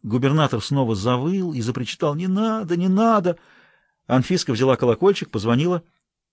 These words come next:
В гостиную вошла такая же девочка, во всем похожая на Анфиску и Раиску.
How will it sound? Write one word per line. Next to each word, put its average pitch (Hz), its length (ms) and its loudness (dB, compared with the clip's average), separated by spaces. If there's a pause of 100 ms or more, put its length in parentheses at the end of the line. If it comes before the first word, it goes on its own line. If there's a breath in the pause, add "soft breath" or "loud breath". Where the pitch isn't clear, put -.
(640)
В 107 120 -6
гостиную 180 420 4
вошла 156 240 4
такая 135 280 2
же 113 120 0
девочка, 151 460 -2 (720 soft breath)
во 127 160 2
всем 123 240 2
похожая 104 400 -2
на 117 140 2
Анфиску 117 380 -2
и 110 40 0
Раиску. 127 460 0